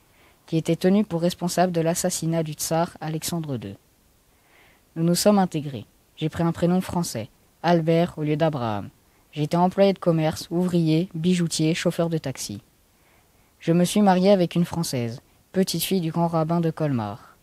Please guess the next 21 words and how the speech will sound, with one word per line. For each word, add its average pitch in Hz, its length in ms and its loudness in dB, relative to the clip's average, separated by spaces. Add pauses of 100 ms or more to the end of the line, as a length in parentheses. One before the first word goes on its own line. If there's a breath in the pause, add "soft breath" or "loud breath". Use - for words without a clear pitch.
(440)
Le 143 100 -4
quatorze 190 400 0
janvier 165 280 0
mille 175 160 2
neuf 185 120 0
cent 170 160 -2
trente-sept, 147 540 -6 (100)
je 151 140 -6
suis 151 180 -6
devenu 170 400 0
français, 156 480 -6 (120)
comme 175 180 0
ma 151 120 -2
femme 160 360 -6
et 135 100 -10
mes 147 140 -6
quatre - 260 -8
enfants. 113 300 -12 (1040 soft breath)
Avec 160 320 0
la 156 120 0
guerre, 156 440 -2